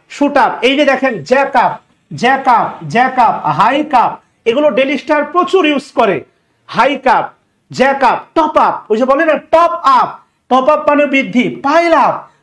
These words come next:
পাইল আপ মানে স্তূপ করা, বৃদ্ধি। ভালো করে খেয়াল করে দেখেন। তারপরে বিফ আপ,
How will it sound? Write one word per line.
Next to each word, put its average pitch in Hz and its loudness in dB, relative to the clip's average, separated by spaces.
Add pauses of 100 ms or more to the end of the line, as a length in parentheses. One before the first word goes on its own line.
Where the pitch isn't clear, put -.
(120)
পাইল 302 2
আপ 302 0
মানে 285 0
স্তূপ 330 -2
করা, 240 0
বৃদ্ধি। 233 -2 (560)
ভালো 285 2
করে 302 2
খেয়াল 262 0
করে 240 0
দেখেন। 190 -4 (360)
তারপরে 262 2
বিফ 302 0
আপ, 247 2